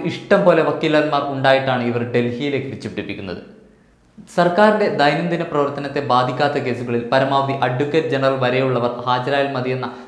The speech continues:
കീഴ്വഴക്കം അട്ടിമറിച്ചാണ് സുപ്രീം കോടതി അഭിഭാഷകൻ ഹാരി പി റാവലിനെ കേസ് ഏൽപ്പിച്ചത്. അല്ലെങ്കിലും എന്തും അട്ടിമറിക്കലാണല്ലോ പിണറായി സർക്കാരിന്റെ ഒരു രീതി. മുഖ്യമന്ത്രിയും മറ്റു മന്ത്രിമാരും ഇപ്പോഴും വിചാരിക്കുന്നത് ഖജനാവ് എന്നാൽ പാർട്ടി ഫണ്ടാണെന്നാണ്.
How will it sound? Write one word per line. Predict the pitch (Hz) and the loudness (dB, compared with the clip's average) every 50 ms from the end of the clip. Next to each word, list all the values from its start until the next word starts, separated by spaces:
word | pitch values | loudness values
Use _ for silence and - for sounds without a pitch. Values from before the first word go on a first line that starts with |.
| - - - | -18 -8 -2
കീഴ്വഴക്കം | 151 147 143 143 143 135 135 139 143 135 - 135 | 0 0 2 4 4 4 4 2 0 -2 -2 -2
അട്ടിമറിച്ചാണ് | 131 131 - 165 160 156 143 135 135 139 127 123 117 113 - - | -4 -2 -2 -2 -2 0 -2 -2 -2 -2 -2 -2 -4 -6 -8 -8
സുപ്രീം | 127 131 143 147 143 143 | -8 -6 -4 -4 -2 0
കോടതി | 135 127 123 120 123 | 0 0 0 0 -2
അഭിഭാഷകൻ | 117 - 117 120 120 120 131 127 123 - 127 123 113 - - | -2 -2 -2 -2 0 0 0 0 0 -2 -4 -6 -6 -8 -2
ഹാരി | 117 127 131 131 139 131 - | 0 0 0 0 -2 -4 -2
പി | 139 131 120 | -2 0 2
റാവലിനെ | 127 123 123 123 120 117 107 - - - | 2 0 0 0 -2 -4 -6 -6 -4 -4
കേസ് | 120 127 127 123 123 | -2 -2 -2 -2 -2
ഏൽപ്പിച്ചത്. | 110 - - - - - - - - - - - - - 135 | -4 -4 -6 -10 -10 -12 -14 -18 -20 -20 -20 -20 -8 -4 0
അല്ലെങ്കിലും | 139 143 147 147 147 151 | 2 4 4 4 2 0
എന്തും | 147 139 143 147 170 160 - | -2 -4 -2 -2 -2 -2 -2
അട്ടിമറിക്കലാണല്ലോ | 135 123 - - 175 170 156 151 - 143 135 123 120 117 110 107 | -2 -2 0 0 0 0 0 0 2 2 2 2 2 2 0 -2
പിണറായി | 107 - 131 123 127 131 135 123 | -2 -2 -4 -2 0 0 0 0
സർക്കാരിന്റെ | 113 123 117 110 120 113 107 - - - | 0 -2 -2 -2 -2 -2 -2 -4 -6 -6
ഒരു | 120 113 117 | -6 -6 -4
രീതി. | 110 117 110 107 107 104 - - - - - _ - | -4 -4 -4 -4 -6 -8 -10 -12 -16 -20 -16 _ -2
മുഖ്യമന്ത്രിയും | 175 180 185 185 247 240 240 233 214 - 214 196 180 | -2 -2 0 2 4 6 6 6 6 4 4 2 2
മറ്റു | 165 160 160 - 190 | 0 0 0 -2 0
മന്ത്രിമാരും | 180 180 175 165 156 160 160 156 151 147 143 | 0 0 0 0 -2 -2 -2 -2 -2 -2 -4
ഇപ്പോഴും | - 139 127 - - 165 165 160 160 147 | -6 -8 -8 0 2 4 4 4 4 2
വിചാരിക്കുന്നത് | 131 127 139 135 135 135 127 127 131 123 120 123 117 120 139 | 0 2 4 4 6 4 2 0 -4 -4 -4 -6 -6 -6 -6
ഖജനാവ് | 131 120 135 139 139 139 139 | -4 -2 -2 -2 0 -2 -2
എന്നാൽ | 131 135 123 117 | -2 -2 -2 -4
പാർട്ടി | 117 - - 123 123 127 123 127 147 | -4 0 2 4 4 4 2 -2 -4
ഫണ്ടാണെന്നാണ്. | 131 - 120 107 107 101 98 92 90 90 85 87 | -4 -4 -4 -2 -2 -2 -2 -2 -4 -6 -8 -10